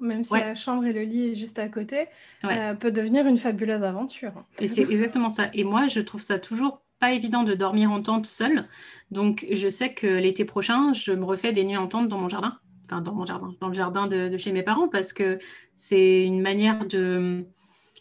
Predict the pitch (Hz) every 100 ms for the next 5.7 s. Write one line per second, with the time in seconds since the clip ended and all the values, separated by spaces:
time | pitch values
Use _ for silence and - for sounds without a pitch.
0 | _ - 180 196 226 233 196 185 180 -
1 | - 196 196 208 - 190 175 180 202 -
2 | _ _ - 202 - - - - _ _
3 | - 214 240 247 202 202 247 302 - -
4 | 202 180 190 214 208 - 208 214 262 220
5 | 190 185 185 180 180 -